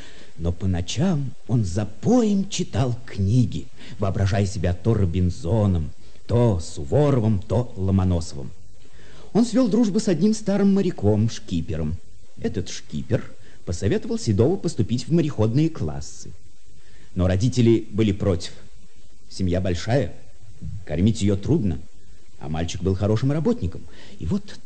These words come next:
тайком, взяв с собой узелок с хлебом, Седов пешком отправился в Ростов-на-Дону. В ту пору ему уже минуло восемнадцать лет. В тысяча восемьсот девяносто шестом году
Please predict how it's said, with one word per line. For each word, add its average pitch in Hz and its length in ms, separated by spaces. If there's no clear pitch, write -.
тайком, 127 840
взяв 160 260
с - 80
собой 104 320
узелок 90 360
с - 100
хлебом, 180 640
Седов 92 360
пешком 147 640
отправился 104 720
в 78 80
Ростов-на-Дону. 78 880
В - 60
ту - 100
пору 123 400
ему 92 200
уже 92 140
минуло 101 300
восемнадцать 90 800
лет. 69 180
В - 60
тысяча 240 280
восемьсот 120 380
девяносто 117 380
шестом 85 400
году 87 320